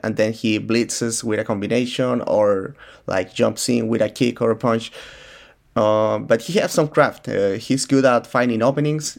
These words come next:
Uh, he goes to the body very hard with the kicks. And it's a big, big puncher.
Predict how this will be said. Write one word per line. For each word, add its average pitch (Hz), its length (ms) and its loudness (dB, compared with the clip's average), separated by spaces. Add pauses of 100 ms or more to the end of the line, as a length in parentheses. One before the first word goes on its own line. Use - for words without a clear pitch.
Uh, 110 160 -10
he 123 140 -2
goes 120 240 0
to - 80 -2
the 113 100 0
body 120 300 2
very 123 240 0
hard 123 380 -2
with 120 200 0
the 120 80 -4
kicks. 135 300 -4 (840)
And 110 560 -2
it's 123 220 -4
a 113 60 2
big, 110 400 -2
big 110 220 -4
puncher. 104 420 -4